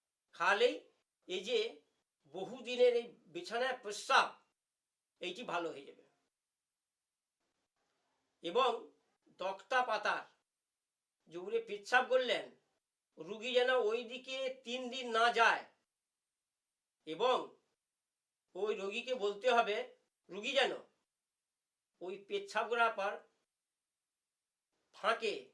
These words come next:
তিনবার থুতু ফেলে দেয়, যাতে ওইটির উপরে কেউ যদি ডিঙায় তাহলে কিন্তু ওই রোগটি তার বা-, তার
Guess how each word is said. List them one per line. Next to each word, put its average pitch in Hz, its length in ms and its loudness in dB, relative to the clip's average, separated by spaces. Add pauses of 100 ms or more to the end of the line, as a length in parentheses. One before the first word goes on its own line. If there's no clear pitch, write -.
(160)
তিনবার 214 320 -4 (100)
থুতু 208 300 -16
ফেলে 202 240 -6
দেয়, - 180 -16 (680)
যাতে 180 200 -6 (120)
ওইটির 202 320 -8
উপরে 247 160 0 (100)
কেউ 226 120 -4 (100)
যদি 240 160 -8 (140)
ডিঙায় 202 400 2 (640)
তাহলে 202 260 -6
কিন্তু 240 220 -10 (120)
ওই 233 180 6
রোগটি 226 340 0
তার 226 220 2
বা-, 220 200 0 (140)
তার 220 160 4